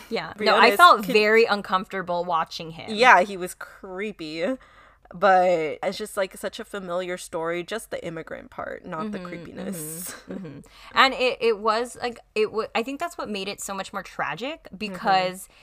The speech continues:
Speaker 2: he lays out that big speech about being an immigrant, and that's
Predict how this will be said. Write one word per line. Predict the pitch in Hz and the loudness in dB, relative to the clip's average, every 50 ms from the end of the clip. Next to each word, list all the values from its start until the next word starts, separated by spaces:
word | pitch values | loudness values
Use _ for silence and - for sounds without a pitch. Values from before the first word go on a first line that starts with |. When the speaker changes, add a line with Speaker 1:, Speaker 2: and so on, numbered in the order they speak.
| _ _ _ | _ _ _
Speaker 2:
he | - - 226 226 226 214 202 - - - | -14 -8 -6 -4 -2 -2 -4 -4 -6 -12
lays | 180 185 196 196 196 214 226 214 | -10 -6 -4 -4 -2 -2 0 2
out | 226 190 190 185 - | 4 4 4 2 0
that | - 175 - - 165 160 | -2 -4 -4 -4 -8 -8
big | - 190 185 175 170 170 _ | -8 -6 -6 -8 -10 -14 _
speech | - - - - - - - 202 190 180 - - - - - - | -20 -16 -16 -14 -14 -14 -14 -14 -14 -14 -14 -14 -14 -12 -8 -6
about | 185 175 165 175 156 156 156 156 147 - _ - 180 165 | -6 -2 0 0 2 2 0 0 -4 -8 _ -20 -18 -12
being | - 190 185 185 185 | -12 -10 -10 -8 -10
an | 175 | -10
immigrant, | 180 175 175 165 170 170 165 147 151 | -10 -10 -10 -10 -8 -8 -8 -8 -10
and | 170 160 | -6 -4
that's | 165 156 160 160 - - - - | -2 -2 -2 -2 -6 -14 -18 -20